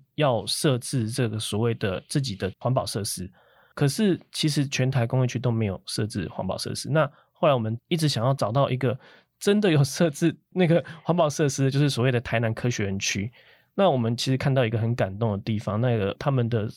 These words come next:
环保设施的处理厂跟我说一个很重要的精神，就是自己垃圾自己处理。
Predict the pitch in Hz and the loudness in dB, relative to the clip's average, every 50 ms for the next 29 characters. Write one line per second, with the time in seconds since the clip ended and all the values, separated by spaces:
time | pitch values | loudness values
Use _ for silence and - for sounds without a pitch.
0 | _ _ - - 131 123 107 104 - 127 117 - 127 107 - - 123 107 104 107 | _ _ -6 -2 0 0 0 0 -2 -2 -2 -2 -2 -4 -2 -2 -2 -2 -2 -2
1 | - 98 - - - - - _ _ - 143 139 - 107 131 120 123 123 117 110 | -4 -6 -8 -10 -16 -20 -20 _ _ 0 0 0 0 0 0 0 2 2 2 2
2 | 98 - 123 117 110 101 - 113 110 110 - 101 104 113 120 113 - - _ _ | 2 0 0 0 0 0 -2 -2 -2 -2 -2 -2 -2 0 0 -2 -2 -6 _ _
3 | _ - 220 175 143 110 113 131 135 120 - - 117 98 - 123 - 95 - - | _ -2 0 2 2 2 2 2 2 2 0 0 -2 -2 -2 -4 -6 -6 -6 -4
4 | - 107 101 - - | -4 -4 -6 -6 -10